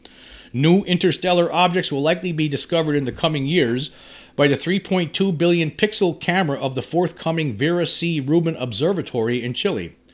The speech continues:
The best path forward on the scientific front is not to focus on past anecdotal data by classified government censors, as that persuaded by arrow and the S-, Senate subcommittee, but instead to collect new data.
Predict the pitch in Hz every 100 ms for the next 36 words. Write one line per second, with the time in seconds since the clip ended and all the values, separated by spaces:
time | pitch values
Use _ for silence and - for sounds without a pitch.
0 | _ - - - - - 127 113 180 220
1 | - - 208 196 - 202 202 170 143 135
2 | 139 117 160 175 175 185 - 156 - 175
3 | 170 147 117 135 190 - 214 - 196 190
4 | 170 - 139 120 - 165 190 196 - -
5 | 175 180 - 165 196 175 147 113 185 156
6 | 123 123 120 160 165 - 147 151 139 110
7 | 147 135 123 107 - 175 - 98 117 -
8 | - - - - - 143 120 110 - _
9 | _ - 147 151 - 135 - 151 156 147
10 | 127 127 143 156 139 127 123 110 - 160
11 | 156 - 175 135 - 180 180 120 113 120
12 | 151 147 - 208 208 165 - 175 175 156
13 | 165 208 135 104 80